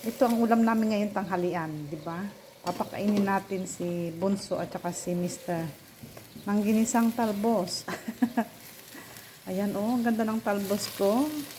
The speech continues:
Green na green. Ayan po. Lalagyan ko lang ito ng ano, ng sardinas,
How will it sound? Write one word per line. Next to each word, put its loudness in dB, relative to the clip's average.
Green 2
na 2
green. 2
Ayan -4
po. -6
Lalagyan 0
ko 0
lang 0
ito -4
ng 0
ano, -4
ng -8
sardinas, -6